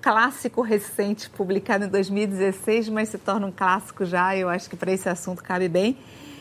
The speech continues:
de um filósofo alemão, Jan Werner Müller, que é What's Populism? Eu acho que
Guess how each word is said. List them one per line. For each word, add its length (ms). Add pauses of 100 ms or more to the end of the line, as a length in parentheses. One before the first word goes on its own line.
(280)
de 220
um 80
filósofo 580
alemão, 640 (100)
Jan 340
Werner 340
Müller, 560
que 140
é 140
What's 400
Populism? 800 (100)
Eu 180
acho 260
que 400